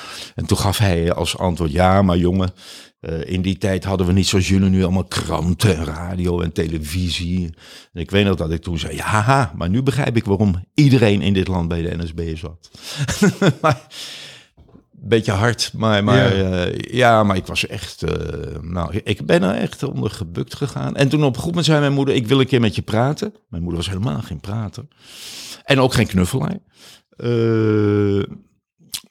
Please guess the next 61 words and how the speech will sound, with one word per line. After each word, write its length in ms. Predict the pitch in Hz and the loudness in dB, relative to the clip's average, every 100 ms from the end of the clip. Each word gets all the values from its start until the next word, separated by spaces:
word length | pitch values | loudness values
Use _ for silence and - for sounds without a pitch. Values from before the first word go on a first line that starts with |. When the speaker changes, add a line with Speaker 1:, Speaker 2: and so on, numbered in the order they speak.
| _ _ _ | _ _ _
Speaker 1:
"Ik 120 | 117 | -6
ga 140 | - 123 | 0 2
je 240 | 110 101 | 2 2
de 240 | 101 98 - | 2 0 0
kant 220 | 120 113 | 0 0
van 140 | 120 | 2
mijn 180 | 104 127 | 4 4
familie 320 | 127 120 101 | 2 2 2
vertellen." 380 | 87 85 90 78 78 - | 0 -4 -6 -6 -10 -14
En 140 | 82 | -14
dan 100 | - | -12
bleek 200 | 120 98 | -4 -4
mijn 140 | 85 85 | -2 -2
moeder 220 | 98 104 | 0 0
weer 180 | 78 80 | -2 -4
uit 180 | 80 - | -6 -8
een 60 | |
familie 360 | 82 80 85 85 | -8 -6 -4 -2
te 80 | - | -4
komen 360 | 95 92 92 | -2 -2 0
met, 240 | 92 92 - | 0 -2 -2
eh, 80 | 95 95 95 92 | 0 0 0 -4
broers 360 | 85 104 104 - | -2 2 2 2
die 120 | 117 | 2
in 80 | 98 | 2
het 120 | 101 | 0
verzet 320 | - 95 - | -2 -2 0
hadden 200 | - 85 | -2 -4
gezeten. 520 | - 71 71 73 - - _ _ - - - - - | -4 -8 -8 -12 -14 -20 _ _ -20 -20 -20 -20 -6
Maar 100 | - | 4
dan 100 | 127 | 6
hoor 100 | 123 | 8
je 60 | 127 | 6
op 60 | |
een 60 | 107 | 4
gegeven 200 | 127 104 | 4 6
moment 160 | 101 95 | 6 4
ook 380 | 87 92 - - _ _ _ - - 85 | 4 2 -2 -14 _ _ _ -16 -10 -2
dat 180 | 98 | 0
die 80 | 117 | 2
jongens 280 | 101 98 92 | 4 4 2
dan 120 | 101 | 0
zeiden, 220 | 87 90 87 | 0 -2 -2
"Nou, 200 | - - | -4 -4
als 200 | - - | -4 -2
er, 200 | 87 85 | -4 -4
eh, 120 | 85 80 | -6 -6
straks 320 | - 104 95 | -2 -2 -2
een 120 | 92 | -2
bevrijding 480 | 85 92 98 104 113 | -2 -2 0 2 2
is, 100 | 107 | 0
hopen 280 | 101 95 92 | -2 -4 -2
we 60 | |
niet 160 | 95 110 | -2 0
dat 180 | 123 - | -2 -2
we 360 | 131 127 127 127 | 0 2 2 4
jouw 140 | 139 | 4
familie 420 | 135 139 139 185 | 2 0 0 0
moeten 260 | 156 131 110 | 0 0 2
hoeven 260 | 110 92 | 2 2
oppakken." 480 | - - - 92 - | -4 -6 -6 -8 -8